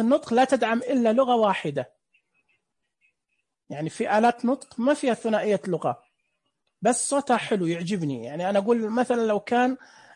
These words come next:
عندي، آه، آلة نطق، آه، فلان، يا ليت لو كانت تدعم اللغة العربية. يعني مثلًا ال في إي هذه مريم،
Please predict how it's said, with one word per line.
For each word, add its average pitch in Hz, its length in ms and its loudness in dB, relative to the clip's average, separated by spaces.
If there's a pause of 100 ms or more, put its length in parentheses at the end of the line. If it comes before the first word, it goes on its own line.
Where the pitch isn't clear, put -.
عندي، 220 540 -2 (100)
آه، 196 480 2
آلة 214 240 2
نطق، 220 460 -4
آه، 196 280 4
فلان، 226 680 0
يا 208 200 4
ليت 240 300 4
لو 185 100 2
كانت 190 340 0
تدعم 175 320 -2
اللغة 165 280 -2
العربية. 139 500 -6
يعني 151 260 -8
مثلًا 190 380 0 (400)
ال 180 100 -2
في 202 320 0
إي 226 140 0
هذه 190 320 2
مريم، 208 380 4